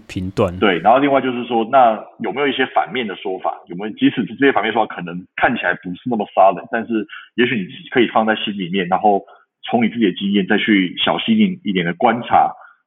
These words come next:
Speaker 2: 是不是有一些事情并没有被药厂或者是一般的这个学-，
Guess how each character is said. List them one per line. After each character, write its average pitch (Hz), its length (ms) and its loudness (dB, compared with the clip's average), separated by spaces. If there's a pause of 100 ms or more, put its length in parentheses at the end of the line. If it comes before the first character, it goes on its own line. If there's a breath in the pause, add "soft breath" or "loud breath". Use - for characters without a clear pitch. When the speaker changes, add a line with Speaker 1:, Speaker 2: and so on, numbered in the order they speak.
Speaker 2:
是 - 60 4
不 120 80 2
是 135 100 6
有 98 200 2
一 113 60 -2
些 101 360 2 (180)
事 - 260 0
情 82 200 -4 (500)
并 131 140 6
没 107 100 4
有 101 120 4
被 98 380 2 (460 loud breath)
药 98 240 2
厂 - 160 -6
或 107 120 0
者 85 160 -6
是 104 140 -6
一 113 80 -2
般 101 240 2
的 95 180 -2
这 95 80 -6
个 85 260 -4 (300 loud breath)
学-， 95 220 2